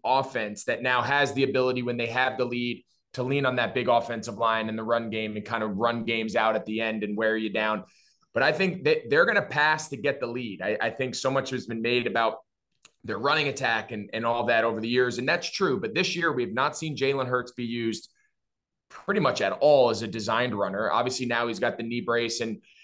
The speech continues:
you know, has some sort of, some level of, of knee injury that he's been dealing with for a couple weeks. So that's really hindered, you know, their, their willingness to turn him into a runner. He'll have a scramble play here and there to keep a play alive, but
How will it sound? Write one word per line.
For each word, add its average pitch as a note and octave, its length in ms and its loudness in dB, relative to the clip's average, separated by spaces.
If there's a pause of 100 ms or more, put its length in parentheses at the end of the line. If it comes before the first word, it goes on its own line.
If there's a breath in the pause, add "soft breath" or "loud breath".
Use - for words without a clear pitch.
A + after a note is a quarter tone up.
(140 soft breath)
you A#2 100 -4
know, B2 60 2
has A#2 280 2
some B2+ 200 0
sort A#2+ 260 2
of, - 160 -8
some B2+ 240 -2
level A#2 260 0
of, G#2 280 -4
of A2 140 -2
knee A#2 220 -2
injury A2+ 280 -2
that A2 160 0
he's A2 100 -2
been A2+ 160 -4
dealing A2+ 320 -2
with A2+ 200 -2
for A2+ 100 0
a A2 80 -2
couple A2+ 240 -2
weeks. A2+ 240 -4
So A2+ 80 -2
that's A#2+ 240 0
really B2 280 4
hindered, A#2 460 -2 (380 soft breath)
you A#2+ 80 -4
know, A#2 100 0
their, A#2 460 2
their A#2 240 -2
willingness A#2+ 560 0
to A2 100 -8
turn C#3 260 0
him C3 120 2
into C3+ 240 0
a B2 40 2
runner. B2+ 360 2
He'll E3 160 4
have D#3+ 160 0
a C#3 40 -2
scramble C3 500 0
play B2+ 220 0
here B2 240 -2
and B2 140 -2
there B2 180 2
to A#2 160 -4
keep - 220 -10
a A2 40 -6
play B2+ 240 2
alive, A2 440 2
but A#2+ 220 0